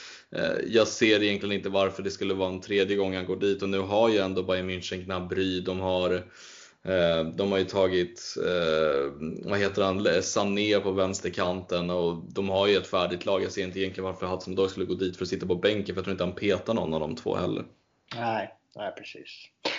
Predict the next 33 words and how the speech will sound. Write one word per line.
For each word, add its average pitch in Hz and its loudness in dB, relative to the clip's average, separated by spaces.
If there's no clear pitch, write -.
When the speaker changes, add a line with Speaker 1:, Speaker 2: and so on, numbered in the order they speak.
Speaker 2:
Nej, 262 6
så - -6
det 226 2
är 226 4
på 196 -4
mittfältet 190 -6
och, 170 -6
eh, 160 -2
i - -6
försvaret 156 0
som 131 -4
vi 131 -4
kommer, 127 -2
eh, 123 -4
göra 139 4
oss 139 0
av 147 2
med 131 -2
ett 123 -8
par 127 -2
spelare 151 4
helt 123 0
enkelt. - -6
Och 117 -8
förmodligen 190 8
då 147 2
kanske 151 -2
väl, 139 -2
eh, 139 -4
välja 156 4
att 135 -4
värva 139 0
in 127 -6